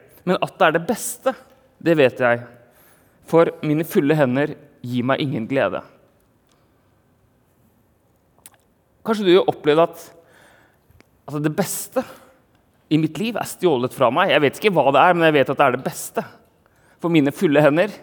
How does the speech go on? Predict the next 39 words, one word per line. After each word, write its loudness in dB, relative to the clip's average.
gir -2
meg 2
ingen -4
glede. -2
Og -14
kanskje -4
du 2
kommer -4
til -2
gudstjeneste -6
i 0
dag 2
og 4
er 2
sulten -6
og -14
tørst. -6
Du -6
har -8
fulle 0
hender, 2
men 0
det 4
gir 0
ingen -2
glede. 0
Ehm, -4
så 2
er 4
du 0
velkommen -4
til -8
bords. -10
Velkommen -4
hit. -8
Velkommen -6
til -8
Guds -6
rike. -6